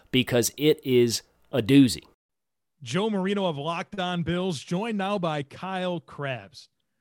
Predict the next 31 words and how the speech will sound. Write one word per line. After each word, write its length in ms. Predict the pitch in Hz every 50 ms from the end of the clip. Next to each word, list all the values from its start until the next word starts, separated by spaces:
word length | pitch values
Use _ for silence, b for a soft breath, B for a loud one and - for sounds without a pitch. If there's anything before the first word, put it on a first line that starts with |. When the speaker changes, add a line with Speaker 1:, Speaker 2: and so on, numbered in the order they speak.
| _ -
Speaker 2:
the 80 | 123 120
host 280 | 160 175 180 170 -
of 60 | 151
the 60 | 127 123
Locked 300 | 147 170 185 185 - 190
On 220 | 180 180 170 165
Dolphins 460 | 139 160 160 170 151 - 160 147 -
podcast. 600 | - 156 156 165 160 151 - 160 160 160 151 - _ _ _ _ _ _ _ _
He 140 | - 180 208
also 380 | 226 226 - - 214 208 190
does 260 | 151 190 196 196 175
this 180 | 139 170 160 -
other 280 | 185 180 180 170 165 143
show, 320 | - - 151 139 139 139
the 100 | 131 135
Draft 340 | 123 135 147 156 156 139 -
Dudes 220 | 135 131 127 -
podcast. 640 | - - 131 127 127 123 - 139 131 131 127 - 123
I 40 |
heard 200 | 120 151 175 175
it's 120 | 180 - -
okay, 480 | 151 160 143 - - 135 127 120 123 127 _ _ _ _ _ _ _ _ _ _ _ -
uh, 160 | 127 120 120
if 120 | 117 - 131
you 60 | 127
wanna 160 | 127 123 123
check 260 | - - 139 123 123
that 200 | - 135 123 123
out 220 | 123 123 123 120 113
as 140 | 110 104 110
well. 440 | 107 131 143 131 117 107 107 -